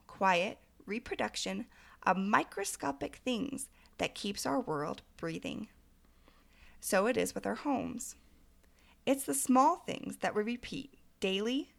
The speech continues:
weekly, yearly that shapes the hearts and minds of our children. It's the little choices that add up, which honestly gives me a lot of hope when we are just not seeing any progress.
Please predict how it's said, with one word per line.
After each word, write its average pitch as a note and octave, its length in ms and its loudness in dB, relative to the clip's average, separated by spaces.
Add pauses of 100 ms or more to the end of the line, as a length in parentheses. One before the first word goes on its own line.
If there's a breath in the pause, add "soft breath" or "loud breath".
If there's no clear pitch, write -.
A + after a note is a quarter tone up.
(140)
weekly, A3 680 -4 (380)
yearly F#3+ 560 -2 (320 loud breath)
that - 160 0
shapes A#3 340 4
the - 100 -4
hearts F#3 480 0
and A#3 160 0
minds F#3 320 0
of G3+ 80 -6
our A3+ 100 0
children. - 580 -4 (800 soft breath)
It's B3 200 0
the B3 80 0
little C4+ 260 2
choices G3+ 500 -2
that G3+ 160 -2
add - 180 -2
up, - 260 -6 (520 soft breath)
which A3+ 260 2
honestly C4 480 4
gives A3+ 220 -4
me G#3 140 0
a G3 60 0
lot F#3+ 240 2
of B3+ 100 -4
hope E3 280 0
when A3 180 4
we G#3 100 4
are G3+ 100 4
just A3 260 -2
not G3+ 360 0
seeing F3+ 500 -2
any F#3 220 0
progress. - 800 -2